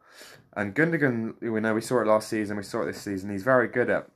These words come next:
at breaking in, making runs o-, off the box, and we've seen it with Bernardo Silva as well. But look, City got the job done, and I think even at two nil down, people expect them to get it back to an extent. They're not,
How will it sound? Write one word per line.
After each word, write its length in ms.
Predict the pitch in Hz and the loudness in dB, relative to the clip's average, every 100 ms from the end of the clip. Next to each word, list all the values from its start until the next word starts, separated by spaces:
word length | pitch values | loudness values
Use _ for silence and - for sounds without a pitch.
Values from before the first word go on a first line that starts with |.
| _ | _
at 220 | 98 - | -4 -4
breaking 380 | - 104 95 104 | -2 -2 -2 -4
in, 260 | 98 95 98 | -4 -4 -2
making 280 | 98 95 98 | -2 -2 -2
runs 280 | 98 92 | -2 0
o-, 60 | 98 | 0
off 320 | 80 85 - | 0 0 -2
the 80 | 98 | -4
box, 500 | - 92 - - - _ - - _ _ | 0 2 0 -10 -20 _ -20 -20 _ _
and 160 | 92 95 | -8 -6
we've 100 | 95 | -4
seen 160 | - 107 | -4 -4
it 60 | |
with 100 | - | -2
Bernardo 300 | 101 98 95 | 2 2 2
Silva 420 | 92 110 101 92 | -2 -2 -2 -2
as 140 | 95 90 | -6 0
well. 320 | 98 90 85 | 4 4 2
But 220 | 87 87 - _ _ _ _ _ _ - | -4 -6 -8 _ _ _ _ _ _ -14
look, 180 | 95 - | -14 -10
City 260 | - - | -6 -4
got 180 | 127 - | -2 -4
the 60 | 85 | -4
job 260 | 90 - | -8 -8
done, 240 | 87 80 - _ - - - _ _ | -8 -8 -10 _ -20 -20 -20 _ _
and 140 | - 101 | -6 -4
I 60 | |
think 340 | 90 110 95 - - - - _ _ - - | -4 -4 -4 -8 -20 -20 -20 _ _ -20 -6
even 260 | 135 107 98 | 0 0 0
at 120 | - | -4
two 180 | 107 98 | -4 -2
nil 160 | 92 | -2
down, 320 | 90 95 87 | 0 0 0
people 300 | 87 92 92 | -4 -6 -4
expect 400 | 90 - - - | -8 -8 -12 -12
them 120 | 95 90 | -16 -12
to 80 | |
get 140 | - 92 | -8 -6
it 100 | 82 | 0
back 280 | 98 - - | 2 0 -4
to 100 | 95 | -10
an 60 | |
extent. 400 | - - 92 90 | -10 -10 -8 -4
They're 80 | 104 | -2
not, 180 | 110 | -2